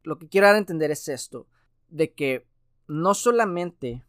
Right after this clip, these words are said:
el cetro de Judá tenía que ver con el reinado, sino también con esta capacidad de poder poner leyes y de poder ejecutar sentencia,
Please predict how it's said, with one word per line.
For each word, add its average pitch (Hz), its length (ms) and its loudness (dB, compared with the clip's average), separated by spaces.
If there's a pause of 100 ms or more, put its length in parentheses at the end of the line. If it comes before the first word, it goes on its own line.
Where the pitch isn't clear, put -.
el 143 200 -2
cetro 143 600 -4
de 127 480 -8
Judá 139 520 0
tenía 147 340 -4
que 190 100 0
ver 135 280 -2
con 131 220 -6
el 131 120 -8
reinado, 139 540 -4 (220)
sino 160 320 -4
también 175 380 0
con 208 240 0
esta 165 320 -6
capacidad 120 720 -6
de 135 120 -8
poder 135 760 -4 (160)
poner 131 360 -2
leyes 120 500 -8 (240)
y 147 140 -8
de 143 120 -2
poder 135 540 -6
ejecutar 123 800 -10
sentencia, 127 760 -6